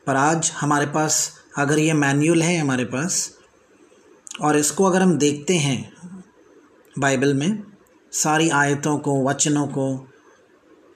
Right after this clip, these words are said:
हम लोग कहाँ हैं आज? हमारा achievement क्या है? ये है सवाल। What is our achievement? What have we achieved so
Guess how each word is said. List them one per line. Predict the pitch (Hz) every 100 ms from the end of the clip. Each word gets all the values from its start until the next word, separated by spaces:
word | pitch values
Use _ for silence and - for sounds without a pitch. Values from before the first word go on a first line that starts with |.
| _ _ - -
हम | 160
लोग | 185 202 196 185
कहाँ | 165 151 147
हैं | 135 127 113
आज? | 107 - - - _ _ _ _ _ _ - -
हमारा | 143 151 165
achievement | 175 - 165 151 170 165 -
क्या | 135 120
है? | 113 120 - _ _ _ _ _ _ _ _ _ _ _ _ 143
ये | 151
है | 147 143
सवाल। | - 113 107 110 110 _ _ _ _ _ _ _ _ _ _ _ - 127
What | 135 143 185
is | 175
our | 156 151 147
achievement? | 143 131 117 120 117 98 - - _ _ _ -
What | 156 165
have | 180 156
we | 170 135 123
achieved | - 151 127 101
so | - - 165